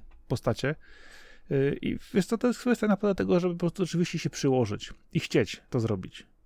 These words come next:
A jeżeli po prostu wychodzi tak fantastycznie jak Gnozja, no to już jest zupełnie inna kwestia.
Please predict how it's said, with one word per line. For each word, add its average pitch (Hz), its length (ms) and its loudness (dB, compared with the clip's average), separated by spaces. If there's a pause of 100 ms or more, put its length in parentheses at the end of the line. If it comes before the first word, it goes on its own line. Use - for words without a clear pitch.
(420)
A 156 120 2
jeżeli 147 280 4
po - 40 -8
prostu 151 380 0
wychodzi 151 260 4
tak 139 140 -2
fantastycznie 151 480 0
jak 135 100 4
Gnozja, 131 340 6
no 120 100 0
to 117 100 -2
już 110 140 0
jest 104 160 -2
zupełnie 104 340 0
inna 101 140 -2
kwestia. - 380 -12